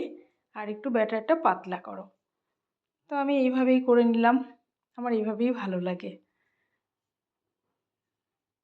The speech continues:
দেখো, একদম মিষ্টি চপ। তো কেমন লাগলো ঘরে থাকা,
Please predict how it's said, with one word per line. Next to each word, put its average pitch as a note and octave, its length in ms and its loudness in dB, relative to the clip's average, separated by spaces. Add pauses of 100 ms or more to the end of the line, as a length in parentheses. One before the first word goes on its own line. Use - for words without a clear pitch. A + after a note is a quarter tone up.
(580)
দেখো, A#3 260 -6
একদম A#3+ 400 2
মিষ্টি C#4 360 4
চপ। A3+ 240 2 (1700)
তো - 180 -14
কেমন A#3 380 2
লাগলো B3+ 420 6 (420)
ঘরে G3 300 -4
থাকা, A#3 340 0